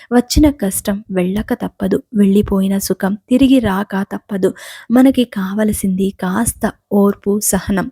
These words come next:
ఇవి ఉంటే జీవితాంతం బ్రతికేసే అంత శక్తి మనిషికి ఉంటుంది. కాకపోతే విచక్షణ కోల్పోయి భగవంతుని తిడుతూ నిందల పాలు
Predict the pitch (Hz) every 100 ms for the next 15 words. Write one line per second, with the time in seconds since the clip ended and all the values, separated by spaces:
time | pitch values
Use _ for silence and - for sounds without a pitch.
0 | _ - 240 233 214 214 233 196 262 294
1 | - - - 185 226 247 240 208 196 208
2 | 190 208 208 190 - - 202 - 202 190
3 | 190 - - 190 _ - 208 214 - -
4 | 202 196 214 262 - 226 185 185 190 196
5 | 185 _ - 196 - 196 196 190 233 214
6 | - - - 214 - 233 - 247 226 -
7 | 196 202 202 196 208 196 - 190 190 190
8 | 208 220 220 202 - 190 185 185 196 -
9 | - - 240 254 262 254 233 196 185